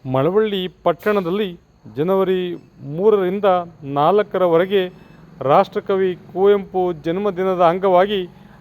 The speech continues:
ರಸ ಋಷಿ ನಾಟಕೋತ್ಸವ. ಮಳವಳ್ಳಿ ಪಟ್ಟಣದ ಡಾಕ್ಟರ್ ಬಿ ಆರ್ ಅಂಬೇಡ್ಕರ್ ಭವನದಲ್ಲಿ ಯೂನಿವರ್ಸಲ್ ಸೇವಾ ಟ್ರಸ್ಟ್ ಮಳವಳ್ಳಿ, ಕನ್ನಡ ಮತ್ತು ಸಂಸ್ಕೃತಿ ಇಲಾಖೆ ಮಂಡ್ಯ,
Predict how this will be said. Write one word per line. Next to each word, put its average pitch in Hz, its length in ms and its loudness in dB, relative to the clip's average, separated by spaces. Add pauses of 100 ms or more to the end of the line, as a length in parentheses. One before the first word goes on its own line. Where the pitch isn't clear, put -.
(220)
ರಸ 160 320 0
ಋಷಿ 175 320 -2
ನಾಟಕೋತ್ಸವ. 185 1080 2 (300)
ಮಳವಳ್ಳಿ 170 520 0
ಪಟ್ಟಣದ 165 640 -2 (140)
ಡಾಕ್ಟರ್ 156 360 0
ಬಿ 147 260 -4
ಆರ್ 170 160 0 (160)
ಅಂಬೇಡ್ಕರ್ 160 520 -4
ಭವನದಲ್ಲಿ 156 640 -2 (600)
ಯೂನಿವರ್ಸಲ್ 170 680 0
ಸೇವಾ 165 420 2
ಟ್ರಸ್ಟ್ 165 480 -2
ಮಳವಳ್ಳಿ, 165 600 0 (560)
ಕನ್ನಡ 175 260 2
ಮತ್ತು 170 340 -2
ಸಂಸ್ಕೃತಿ 165 600 -6
ಇಲಾಖೆ 160 420 0
ಮಂಡ್ಯ, 156 400 0